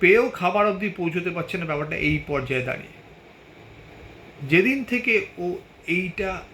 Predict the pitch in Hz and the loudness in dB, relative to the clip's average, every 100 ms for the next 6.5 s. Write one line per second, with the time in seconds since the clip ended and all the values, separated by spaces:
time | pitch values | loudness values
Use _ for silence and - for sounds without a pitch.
0 | - 170 160 - 240 - 190 - 156 139 | -10 -6 -4 -2 -4 -2 -4 -4 -6 -6
1 | 127 143 156 160 156 - 143 - - - | -6 -8 -6 -6 -6 -8 -8 -8 -10 -12
2 | - - - - - - - - - - | -16 -20 -20 -20 -20 -20 -20 -20 -8 0
3 | 175 247 233 - 190 190 170 165 214 214 | 0 2 -2 -4 -4 -2 -4 -6 -8 -10
4 | - 147 127 147 170 175 170 160 - 165 | -10 -10 -6 -2 -2 -2 -6 -8 -4 -2
5 | 143 160 143 143 143 139 135 131 139 131 | -2 -2 -2 -2 -2 -6 -8 -2 -2 0
6 | 135 127 127 - - | -2 -4 -10 -14 -16